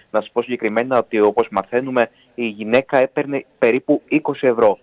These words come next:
Ο αλλοδαπός άνδρας κρατούσε τα δεκαπέντε ευρώ και της έδινε τα πέντε.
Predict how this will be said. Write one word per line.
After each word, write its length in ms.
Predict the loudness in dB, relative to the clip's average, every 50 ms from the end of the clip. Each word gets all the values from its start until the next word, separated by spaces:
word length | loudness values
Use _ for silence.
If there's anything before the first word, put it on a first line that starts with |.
| _ _ _
Ο 140 | -2 0 0
αλλοδαπός 560 | 0 0 -2 -4 -6 -4 -2 -2 -2 -2 -2 0
άνδρας 400 | -2 0 0 0 0 -2 -2 _
κρατούσε 500 | -2 -2 -2 -2 -2 -6 -6 -4 -4 0
τα 140 | 2 0 0
δεκαπέντε 640 | 0 -2 -2 0 -2 0 0 0 -2 0 0 -2
ευρώ 240 | -2 0 -2 -4 -4
και 120 | -2 -4
της 160 | -6 -6 -6 -4
έδινε 280 | -4 -4 -4 -4 -2
τα 160 | 0 0 0
πέντε. 400 | 2 2 0 0 0 -2 -4 -6